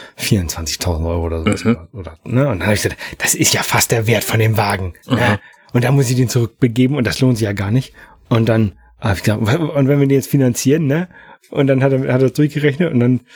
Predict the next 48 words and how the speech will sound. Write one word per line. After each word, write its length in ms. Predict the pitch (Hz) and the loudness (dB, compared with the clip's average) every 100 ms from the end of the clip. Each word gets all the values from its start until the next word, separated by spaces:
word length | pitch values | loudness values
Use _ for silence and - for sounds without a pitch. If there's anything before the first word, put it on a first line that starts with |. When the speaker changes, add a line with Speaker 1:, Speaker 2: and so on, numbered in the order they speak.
| - | -20
Speaker 1:
kann 200 | - 120 | -2 0
irgendwie, 280 | 120 107 104 | 2 2 2
äh, 540 | 98 - 110 - 110 107 | 0 -2 -4 -4 -4 -2
Rest, 320 | - - - | -2 -2 -8
äh, 180 | 117 113 - | -10 -10 -6
Restrate 840 | 123 131 - - 120 123 120 127 | 0 0 0 -2 0 0 2 2
nach 180 | 123 117 | 2 0
vier 260 | - 127 | -2 0
Jahren. 300 | 117 113 123 | 0 0 0
Also 140 | 135 110 | 0 2
ich 60 | |
hab, 100 | 117 | 2
wir 80 | 131 | 2
haben 160 | 139 135 | 2 2
gesagt, 240 | 135 120 - | 0 -2 0
wir 120 | 135 | 0
machen 220 | 139 139 | 2 0
die 100 | 131 | 2
Werte 220 | 139 143 | 0 0
genauso 420 | 135 135 170 185 | 0 2 2 2
wie 80 | 185 | 2
beim 180 | 175 160 | 2 2
Leasing. 360 | 147 139 196 240 - | 2 2 -2 -2 -2
Speaker 2:
Mhm. 260 | 101 117 - - | 0 0 -4 -2
Speaker 1:
Und 100 | 135 | 0
dann 80 | |
gucken 160 | - 160 | 2 2
wir 80 | 139 | 2
mal, 160 | 127 | 2
wie 80 | 123 | 2
die 120 | 127 | 2
Restrate 480 | 120 107 - 98 92 | 0 -2 -4 -4 -4
ist, 160 | - 87 | -4 -4
ne? 140 | 151 - - | -4 -6 -12
Dann 80 | - | -2
war 120 | 110 | 2
die 100 | 113 | 2
Restrate 500 | 113 120 - 120 110 | 2 0 -2 -2 0
irgendwie, 280 | 120 113 104 | 2 0 0
keine 260 | - 117 113 | 0 0 0
Ahnung, 160 | 98 | -2
fünfzehntausend 800 | 90 - - - 107 - 113 104 | -4 -6 -2 0 0 2 0 0
Euro. 300 | 98 113 113 139 - - - - - - - - | 0 2 2 -2 -8 -18 -14 -12 -14 -16 -12 -4
Und 120 | - | -2
hab 80 | 104 | 0
ich 80 | |
gesagt, 140 | 104 98 | 0 2
ey, 240 | 98 92 | 0 -2